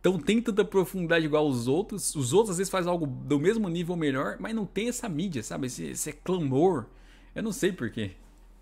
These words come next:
Eu não sei por quê. Porque o Ghost realmente tem zero profundidade. Você não sabe nada sobre o Ghost,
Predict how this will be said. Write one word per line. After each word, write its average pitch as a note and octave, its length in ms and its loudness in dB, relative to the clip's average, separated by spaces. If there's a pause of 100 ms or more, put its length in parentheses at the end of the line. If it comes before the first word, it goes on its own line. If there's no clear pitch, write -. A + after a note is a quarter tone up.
(640)
Eu D#3+ 100 8
não G3 100 4
sei E3+ 160 6
por C#3+ 100 6
quê. B2+ 60 6
Porque C#3 140 -2
o F3+ 60 0
Ghost E3+ 380 6
realmente G#3 360 2
tem G3+ 180 -4
zero F3 320 2
profundidade. B2 580 0
Você C3+ 60 -4
não D3+ 60 -2
sabe F#3 240 -2
nada C#3+ 360 0
sobre A2+ 220 -4
o G#2+ 40 -4
Ghost, G#2+ 440 -10